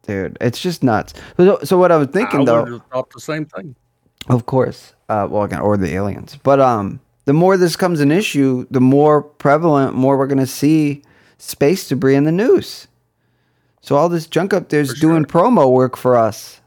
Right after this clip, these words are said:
Speaker 1: Like,
Speaker 2: Yeah. <laughs> That was
Speaker 1: ten
Speaker 2: a,
Speaker 1: years from
Speaker 2: a
Speaker 1: now,
Speaker 2: good
Speaker 1: space,
Speaker 2: choice there.
Speaker 1: right? Ten years from now, space debris is gonna be, like, the biggest thing everybody's talking about.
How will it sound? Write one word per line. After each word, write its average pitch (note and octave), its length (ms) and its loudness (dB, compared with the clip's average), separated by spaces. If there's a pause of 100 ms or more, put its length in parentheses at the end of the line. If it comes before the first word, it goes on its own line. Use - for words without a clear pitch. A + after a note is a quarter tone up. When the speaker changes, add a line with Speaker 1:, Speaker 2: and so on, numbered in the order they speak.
(140)
Speaker 1:
Like, - 160 -14 (960)
Speaker 2:
Yeah. D3 240 -6 (460)
<laughs> A2+ 120 -20
That E3 440 -10
was D3 120 -4
Speaker 1:
ten E3+ 160 2
Speaker 2:
a, E3+ 40 4
Speaker 1:
years A3 220 2
from F3+ 140 -2
Speaker 2:
a C#3+ 40 2
Speaker 1:
now, C3 260 2
Speaker 2:
good D#3 100 -2
Speaker 1:
space, F3+ 260 0
Speaker 2:
choice F#3 240 -4
there. - 180 -14 (120)
Speaker 1:
right? A3 340 2
Ten A3 180 0
years B3 180 2
from G#3 100 0
now, F3 140 2
space F#3+ 340 0
debris F3+ 260 2
is D3 140 0
gonna D3+ 140 0
be, D3 100 2
like, C#3+ 160 2
the B2 100 0
biggest C3 560 0
thing C3 400 2 (800)
everybody's A#2+ 440 2
talking G#2 340 -2
about. C2 340 -6